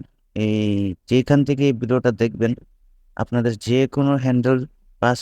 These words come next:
পিস, দশ পিস, বিশ পিস, যে হ্যান্ডেলটার প্রয়োজন হবে আপনারা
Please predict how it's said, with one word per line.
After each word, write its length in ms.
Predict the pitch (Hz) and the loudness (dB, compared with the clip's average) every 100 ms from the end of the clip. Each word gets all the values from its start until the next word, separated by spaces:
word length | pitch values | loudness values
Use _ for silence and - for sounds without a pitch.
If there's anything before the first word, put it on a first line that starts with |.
| - | -2
পিস, 180 | 127 117 110 | 0 0 2
দশ 120 | 120 - | 2 0
পিস, 180 | 127 123 110 | -2 -2 -2
বিশ 160 | 123 117 - | -4 -4 -2
পিস, 180 | 127 117 - _ _ _ _ _ - | -4 -4 -14 _ _ _ _ _ 0
যে 80 | 139 135 | 2 2
হ্যান্ডেলটার 400 | 135 139 131 139 | 2 2 0 -2
প্রয়োজন 340 | 143 143 139 131 127 | 0 0 2 0 0
হবে 180 | 117 156 _ _ _ _ _ _ - | 0 -2 _ _ _ _ _ _ -8
আপনারা 320 | - 123 123 | -6 -2 0